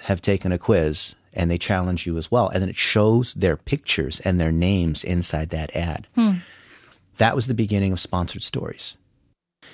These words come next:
Speaker 1: And the light bulb went off for me ten years ago that the best ad is the one that is a friend's recommendation, that has what your friends have said,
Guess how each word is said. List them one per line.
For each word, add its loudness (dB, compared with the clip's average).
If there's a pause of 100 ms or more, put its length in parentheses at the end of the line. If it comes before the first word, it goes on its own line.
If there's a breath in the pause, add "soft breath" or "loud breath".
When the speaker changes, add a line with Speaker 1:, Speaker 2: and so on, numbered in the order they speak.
(180 loud breath)
Speaker 1:
And 4
the 6
light 4
bulb 2
went 4
off 2
for -2
me 0 (240)
ten 2
years 4
ago 4
that 2 (440 soft breath)
the 0
best 2
ad 0 (440)
is 0
the 2
one 2 (220)
that -2 (340)
is 0
a -2
friend's 0
recommendation, 0
that 0
has 0
what -2
your 0
friends -2
have -8
said, -4